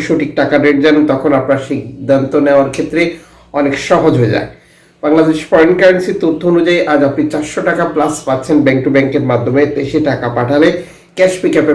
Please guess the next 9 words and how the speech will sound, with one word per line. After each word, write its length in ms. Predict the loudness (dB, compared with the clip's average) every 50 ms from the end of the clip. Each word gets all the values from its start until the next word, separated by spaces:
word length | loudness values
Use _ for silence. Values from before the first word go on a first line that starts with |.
| 0
পাচ্ছেন 240 | 0 -2 -2 -2 -2 0 0
তিনশো 220 | 0 0 0 -2 -2 0 2
উননব্বই 380 | 4 4 4 4 2 0 -4 -4 -6
টাকা, 160 | -6 -8 -12 -16 -20 _ _ _ _ _ _ _ _ -4
ওয়েস্টার্ন 460 | 0 0 0 0 -2 0 2 4 4 6
ইউনিয়ন 260 | 6 4 4 2 2 0
দিচ্ছে 180 | -2 -4 -6 -4 -2
তিনশো 240 | -2 -2 -2 -2 -4 -4
সাতাশি 400 | -2 -2 0 0 -2 -2 -2 -6